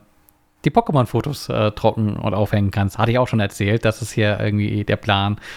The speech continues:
hier mal so eine Wand mit vierzig Pokémons <laughs> zuzukleistern. Ähm, äh, super, der Instax Mini-Drucker, den gibt's dann auch in einer Special Edition.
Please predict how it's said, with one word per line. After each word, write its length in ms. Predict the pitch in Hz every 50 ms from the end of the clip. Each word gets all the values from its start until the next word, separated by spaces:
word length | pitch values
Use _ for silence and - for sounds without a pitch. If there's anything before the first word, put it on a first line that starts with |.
| - -
hier 100 | - 107
mal 120 | 101 104 107
so 40 | 104
eine 160 | 107 110 107 98
Wand 180 | 104 107 110 117
mit 100 | 104 -
vierzig 360 | - 117 104 - - 107 - -
Pokémons 800 | 110 104 - 107 117 - - - - 143 113 - - - - - - - _ _ - - _
<laughs> 420 | _ - - 110 - - 101 - -
zuzukleistern. 800 | - 131 - 123 - - 113 110 110 - - 117 110 117 131 - - 120 - - - 113 -
Ähm, 340 | - 117 113 117 113 113 117 - - - - 123 -
äh, 120 | 131 135 - - -
super, 340 | 110 143 170 - 180 160 143
der 180 | 131 127 -
Instax 400 | 147 151 151 - - 139 127 -
Mini-Drucker, 540 | 139 143 151 165 165 - 139 151 143 - 139
den 120 | 131 127
gibt's 200 | 127 131 - -
dann 160 | - 131 123 123
auch 220 | 117 120 117 -
in 200 | 131 127 117 117
einer 380 | 120 120 120 - - - - 131
Special 400 | - - - 139 - - 151 147
Edition. 580 | 131 139 - - 139 147 - - 135 160 185 185